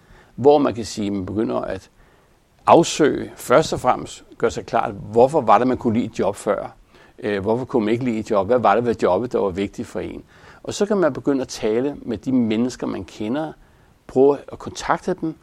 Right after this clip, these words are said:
og, og høre, hvordan sker der i deres liv, og hvordan kunne man forestille sig,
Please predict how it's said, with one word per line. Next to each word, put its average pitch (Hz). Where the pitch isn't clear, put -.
og, 113
og -
høre, 131
hvordan 120
sker 123
der 104
i 90
deres 117
liv, 139
og 113
hvordan 113
kunne 151
man 123
forestille 120
sig, 117